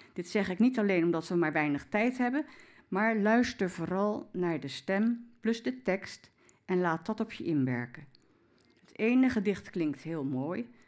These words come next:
of het spreekt je direct aan, maar heel vaak heeft een gedicht tijd en lezen en herlezen nodig. Dus houd je in, luister, lees en kijk.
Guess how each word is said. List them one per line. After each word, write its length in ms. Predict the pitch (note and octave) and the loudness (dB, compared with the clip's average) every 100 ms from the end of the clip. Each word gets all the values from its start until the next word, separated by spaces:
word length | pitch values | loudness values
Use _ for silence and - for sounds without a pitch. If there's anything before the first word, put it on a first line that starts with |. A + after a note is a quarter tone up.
| _ _ | _ _
of 120 | G3+ | -8
het 120 | F#3 | -8
spreekt 360 | - - F3+ - | -6 -4 -4 -4
je 100 | D#3 | -4
direct 400 | E3+ E3 D#3 - | -2 -2 -4 -6
aan, 360 | D#3+ E3+ A#3 - - | -2 0 0 -4 -2
maar 120 | F3+ | 2
heel 260 | E3+ A#3 C4 | 4 2 2
vaak 320 | F#3+ F3+ G3+ | 0 -2 -2
heeft 240 | F#3+ F3+ | -6 -2
een 100 | F#3 | -4
gedicht 560 | E3+ E3 F#3 F#3+ - - _ _ | -4 -6 -6 -8 -10 -18 _ _
tijd 440 | G#3 G3+ A#3 - - | 0 2 0 -6 -6
en 200 | G3 F#3+ | -2 0
lezen 500 | E3 E3 E3 G#3 - | 0 -2 -4 -8 -6
en 160 | G#3 | -4
herlezen 760 | E3+ F3+ F3 D#3 D3+ C#3 C3+ C#3 | 0 0 0 0 -2 -4 -4 0
nodig. 520 | C#3+ B2 A#2+ F2+ - _ _ _ | 0 0 -4 -10 -18 _ _ _
Dus 400 | - F3 B3 B3+ - - _ | -4 -2 -2 -4 -16 -20 _
houd 420 | - F3+ A#3+ B3+ | -6 -2 0 -2
je 100 | - | -6
in, 340 | - F3 G#3 G3+ - _ | -4 -2 -2 -8 -20 _
luister, 760 | F3 E3+ G3 G3 - G#3 A3+ A3 | -2 0 0 -2 -4 -4 -4 -6
lees 680 | - D#3 D#3+ F3 G3+ G#3 - _ _ | -12 -6 -2 -2 -2 -6 -16 _ _
en 220 | - G#3 | -4 -4
kijk. 420 | G3+ C#3+ A#2 A2+ | -4 -6 -6 -10